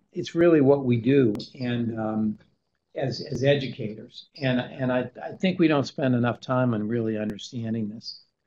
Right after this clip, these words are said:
So what we're gonna talk about is, is that, again, in the context of clip constructs for middle cerebral artery aneurysms, and then determining which patients with colloid cysts should receive surgical treatment.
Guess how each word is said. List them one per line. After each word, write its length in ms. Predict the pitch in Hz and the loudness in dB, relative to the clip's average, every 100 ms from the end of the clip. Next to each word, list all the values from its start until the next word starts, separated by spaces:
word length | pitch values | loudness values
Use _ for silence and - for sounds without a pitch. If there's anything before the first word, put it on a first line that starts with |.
| _ _ _ - | _ _ _ -4
So 500 | - 180 160 - - _ _ _ | 8 10 10 6 -8 _ _ _
what 140 | 185 196 | 2 6
we're 80 | 196 | 8
gonna 160 | 175 | 10
talk 240 | 180 165 160 | 12 12 12
about 240 | 139 127 | 8 8
is, 320 | 120 120 - _ _ _ - - _ - | 6 -2 -10 _ _ _ -14 -14 _ -2
is 240 | 214 120 | 0 0
that, 440 | 135 123 131 - 147 | 4 8 8 6 -2
again, 260 | 117 131 | 2 4
in 120 | 127 110 | 6 4
the 60 | |
context 580 | - 123 120 131 107 - | 2 2 4 2 0 0
of 200 | 117 95 _ _ _ _ _ - | -2 -2 _ _ _ _ _ 4
clip 280 | 185 170 - | 6 6 6
constructs 560 | 143 117 - 135 117 | 4 4 4 2 2
for 140 | - 127 | 2 2
middle 240 | 123 123 | 4 4
cerebral 420 | - 131 110 117 | 2 2 4 2
artery 360 | 113 107 110 127 | 2 2 2 4
aneurysms, 720 | 143 151 147 139 131 131 123 _ _ _ _ - | 4 4 2 2 2 -2 -4 _ _ _ _ -4
and 120 | 143 | 2
then 240 | 139 131 | 4 2
determining 540 | 117 123 139 131 123 113 | 0 -2 0 2 2 2
which 260 | 120 - | -2 -2
patients 460 | - 123 110 123 - | -2 -2 -2 -6 -14
with 160 | 117 - | -16 -4
colloid 420 | 117 113 110 101 | 0 0 0 -4
cysts 300 | - 196 - | -8 -10 -10
should 160 | - | -14
receive 560 | - - - 185 123 120 | -10 -10 -8 -2 -2 -2
surgical 460 | - 120 113 113 113 | -8 -10 -10 -14 -20
treatment. 400 | - 127 - | -18 -18 -20